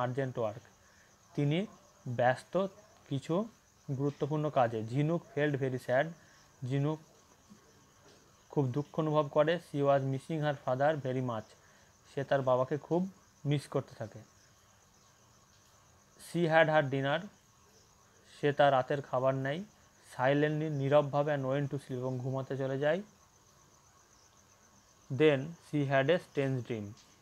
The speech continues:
ঠিক তখনই সে একটা অদ্ভুত স্বপ্ন দেখে, বা তার কাছে একটা অদ্ভুত স্বপ্ন আসে। এবার দেখো কি বলছে, activity one, যে complete the following sentence with information from the text। Text থেকে শব্দ নিয়ে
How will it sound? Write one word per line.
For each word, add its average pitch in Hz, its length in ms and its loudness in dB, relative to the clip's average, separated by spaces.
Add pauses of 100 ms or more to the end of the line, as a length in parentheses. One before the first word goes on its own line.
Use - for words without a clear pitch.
(400)
ঠিক 139 200 -4
তখনই 156 340 -2 (120)
সে 139 80 -2
একটা 156 360 -2 (540)
অদ্ভুত 135 480 2
স্বপ্ন 120 380 -8
দেখে, 110 260 -6 (340)
বা 120 80 -10
তার 120 160 -4
কাছে 123 200 -4
একটা 151 220 -4
অদ্ভুত 131 340 -2
স্বপ্ন 113 340 -8
আসে। 107 220 -14 (1500)
এবার 143 200 2
দেখো 139 180 0
কি 131 140 -4
বলছে, 117 360 -2 (1900)
activity 151 460 0
one, 139 300 2 (420)
যে 143 120 -6
complete 143 340 2
the - 80 4
following 151 340 0
sentence 156 400 -2 (100)
with 139 140 -4
information 139 460 -4
from 147 180 -6
the 143 120 -4
text। 127 360 -8
Text 143 260 -4
থেকে 156 160 -8
শব্দ 131 260 -6
নিয়ে 143 300 -4